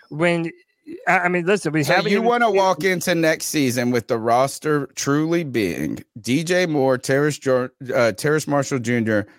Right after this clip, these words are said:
Speaker 2: and Shi Smith with Shenault in a supplementary role. That, you're comfortable with that room?
Speaker 1: I'm comfortable with it, but I'd add DeAndre
Speaker 2: Okay.
Speaker 1: Hopkins
Speaker 2: That's
Speaker 1: in a heartbeat.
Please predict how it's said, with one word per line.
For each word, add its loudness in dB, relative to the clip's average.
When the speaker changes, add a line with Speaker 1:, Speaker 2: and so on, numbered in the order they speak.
Speaker 2:
and 0
Shi 0
Smith -2
with -2
Shenault 0
in 0
a 0
supplementary 0
role. -2
That, 0
you're 2
comfortable -2
with 0
that 2
room? -2
Speaker 1:
I'm 0
comfortable 0
with 0
it, 0
but 2
I'd 2
add 2
DeAndre 2
Speaker 2:
Okay. -4
Speaker 1:
Hopkins -2
Speaker 2:
That's 0
Speaker 1:
in -2
a 2
heartbeat. 2